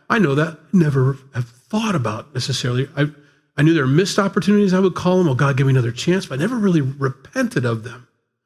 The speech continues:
or asked for forgiveness or, "I'm so sorry," you know. He holds this guy accountable. "You're a wicked, lazy servant." Slothfulness is one of the seven deadly sins. That sloth, just that laying there, just that,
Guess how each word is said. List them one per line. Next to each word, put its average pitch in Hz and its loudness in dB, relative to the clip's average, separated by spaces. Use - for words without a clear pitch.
or 156 2
asked 175 0
for 143 -4
forgiveness 151 -2
or, 135 -4
"I'm 127 -2
so - -4
sorry," 170 -2
you 127 -20
know. 131 -12
He 240 2
holds 247 0
this 139 -2
guy 135 0
accountable. 147 -2
"You're 285 2
a 240 2
wicked, 175 2
lazy 135 2
servant." 269 -2
Slothfulness 185 0
is 131 0
one 185 2
of 165 0
the 127 -2
seven 220 0
deadly 202 2
sins. 180 -4
That 135 -8
sloth, 208 -2
just 151 -6
that 143 -2
laying 214 2
there, 135 2
just 156 -2
that, 147 0